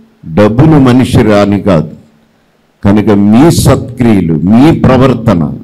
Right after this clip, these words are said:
ఎలా ఉండాలి చెప్పండి? దేవుడు ఏమంటున్నారు చెప్పండి? అది ఎప్పుడూ వెలుగుతూ ఉండాలి, ప్రకాశమానంగా ఉండాలి.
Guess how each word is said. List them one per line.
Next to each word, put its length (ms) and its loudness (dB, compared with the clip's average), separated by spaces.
ఎలా 200 0
ఉండాలి 380 2
చెప్పండి? 240 -2
దేవుడు 340 0
ఏమంటున్నారు 400 0
చెప్పండి? 260 0
అది 260 0
ఎప్పుడూ 580 2
వెలుగుతూ 800 0
ఉండాలి, 600 0
ప్రకాశమానంగా 1120 0
ఉండాలి. 440 -2